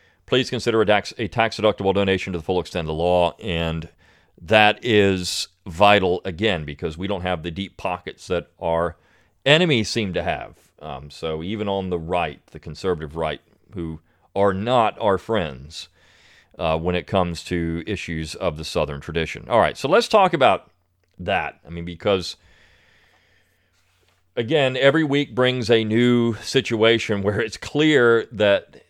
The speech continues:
the conservatives and the left seem to think the South is the one thing that needs to be purged from modern society. If we can just do that, well, then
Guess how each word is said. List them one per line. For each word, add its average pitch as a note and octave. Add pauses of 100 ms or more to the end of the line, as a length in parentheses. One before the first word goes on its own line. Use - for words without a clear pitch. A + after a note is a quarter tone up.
the A2+
conservatives D3
and C3
the B2
left E2+ (520)
seem C#3
to D3+
think A#2+
the A#2+
South F2+ (100)
is A2+
the G#2
one B2+
thing C#3+
that A2
needs B2
to G2+
be A2+
purged G#2+
from G2+
modern G2+
society. F2
If D#2
we C3+
can F3+
just C3
do D#3+
that, G2 (880)
well, F#2
then G#2+